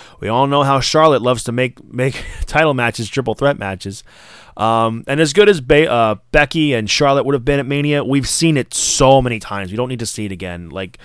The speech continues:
the match would be great. Don't get me wrong. It would be great, but we've seen it too many times. Uh, but this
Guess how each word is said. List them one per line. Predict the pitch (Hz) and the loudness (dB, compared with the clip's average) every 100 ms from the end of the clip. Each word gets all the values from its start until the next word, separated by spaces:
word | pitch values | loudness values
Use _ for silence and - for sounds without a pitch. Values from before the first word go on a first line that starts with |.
| - - - - | -20 -20 -20 -6
the | 139 | 2
match | 180 196 - | 4 4 4
would | 160 | 4
be | 143 | 4
great. | 123 120 87 | 0 -2 -2
Don't | - 127 | -4 -2
get | 143 | 0
me | 139 | 0
wrong. | 113 76 | -2 -4
It | 95 | -6
would | 110 127 | -4 -2
be | 127 | -2
great, | 113 87 | -4 -6
but | - | -6
we've | 101 117 | -6 -4
seen | - - 127 | -4 -4 -6
it | 113 | -8
too | - | -10
many | 104 92 | -10 -10
times. | - 82 73 - _ _ _ _ - | -12 -14 -14 -20 _ _ _ _ -4
Uh, | 107 104 | -2 -2
but | 101 143 120 | -2 -4 -2
this | 101 233 202 - - | 2 2 4 2 -2